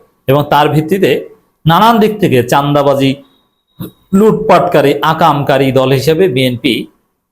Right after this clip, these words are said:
মুসলিম লীগের মতো পরিণতি হবে। তারেক রহমানও রাজনীতিতে একটা মারা খাবেন। আর বিএনপির যে বুইরা নেতাগুলো আছে, এগুলো তো ন্যাচারাল ডেথ হবে। তারপরে নতুন প্রজন্ম ভাগে ভাগে বিভক্ত হয়ে যাবে। একটা বড় অংশ বিএনপির লোকজনেই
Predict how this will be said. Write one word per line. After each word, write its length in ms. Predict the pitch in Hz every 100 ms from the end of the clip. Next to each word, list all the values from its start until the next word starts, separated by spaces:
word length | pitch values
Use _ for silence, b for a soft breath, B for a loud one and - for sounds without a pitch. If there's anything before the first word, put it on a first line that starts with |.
| _ _ _ _ -
মুসলিম 360 | 123 120 156 175
লীগের 240 | 175 175
মতো 200 | 147 135
পরিণতি 420 | 110 113 107 107
হবে। 320 | 135 160 302 - _ _ -
তারেক 300 | 135 131 143
রহমানও 340 | 143 165 208
রাজনীতিতে 720 | 208 147 147 151 151 147 143 -
একটা 300 | 120 117 117
মারা 260 | 113 123 135
খাবেন। 360 | - 151 131 - _ _ _ _ _ _ _ _ _ - -
আর 140 | 131
বিএনপির 420 | 131 135 135 143
যে 120 | 127
বুইরা 280 | 120 139 147
নেতাগুলো 420 | 135 131 135 135
আছে, 200 | 131 190
এগুলো 180 | 247 247
তো 120 | 226
ন্যাচারাল 460 | 208 147 135 143 143
ডেথ 200 | 123 123
হবে। 220 | 127 - - _ _ _ _ _ _ _
তারপরে 340 | - 156 160 156
নতুন 340 | 147 170 156
প্রজন্ম 380 | 160 147 143 135
ভাগে 220 | 127 139
ভাগে 220 | 143 135
বিভক্ত 380 | 127 123 135 -
হয়ে 80 | 156
যাবে। 200 | 175 185
একটা 220 | 175 190
বড় 260 | - 143 180
অংশ 280 | 156 156 220
বিএনপির 460 | 165 139 135 190
লোকজনেই 540 | 196 185 190 208 113